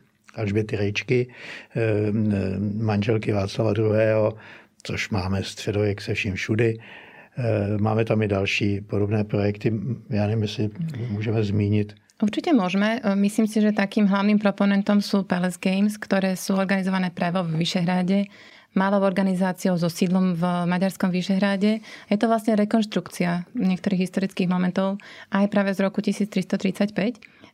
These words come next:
Speaker 2: A nám ten romantizmus nevadí, pokiaľ ide o takýto typ projektov. Je to vlastne projekt, kde približujeme hravou formou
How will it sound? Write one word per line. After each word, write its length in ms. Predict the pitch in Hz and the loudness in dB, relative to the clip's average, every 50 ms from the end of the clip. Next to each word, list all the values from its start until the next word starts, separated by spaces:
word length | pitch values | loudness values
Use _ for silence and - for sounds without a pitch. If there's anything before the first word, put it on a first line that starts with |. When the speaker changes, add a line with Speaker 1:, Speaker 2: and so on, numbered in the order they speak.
| _ - | _ -2
Speaker 2:
A 200 | 190 185 190 190 | 0 0 2 2
nám 200 | 196 202 214 240 | 2 2 0 2
ten 160 | 311 311 285 | 4 4 4
romantizmus 560 | 247 240 240 247 240 240 247 240 247 240 220 | 4 4 4 4 2 4 4 4 4 4 4
nevadí, 360 | 208 208 208 202 190 170 165 165 | 4 4 4 4 2 0 0 -2
pokiaľ 300 | 180 165 - - 180 180 175 180 | -2 -2 0 0 0 2 2 2
ide 80 | 170 185 | 2 0
o 80 | 180 170 | 0 0
takýto 360 | - 175 - 196 196 - 190 | -2 -2 -2 -2 0 0 0
typ 200 | 180 - 202 202 | 0 0 -2 -2
projektov. 520 | - 175 170 175 180 - - - 214 202 190 | -2 -2 -2 -2 -2 -4 -2 0 0 0 0
Je 80 | 185 | 0
to 80 | - 202 190 | -2 -2 -2
vlastne 280 | 190 196 - - 202 | -2 -2 -2 -2 -4
projekt, 320 | 180 - 202 196 196 196 185 | -2 0 0 0 0 0 0
kde 80 | 190 185 | -2 -2
približujeme 560 | - 190 196 185 202 202 185 196 202 196 185 180 | 0 0 0 2 2 0 2 0 0 0 0 0
hravou 240 | 180 185 185 196 190 | 0 0 0 -2 -2
formou 640 | 185 - 190 190 190 190 202 202 208 208 214 214 | -2 0 0 2 2 4 4 4 4 2 0 -2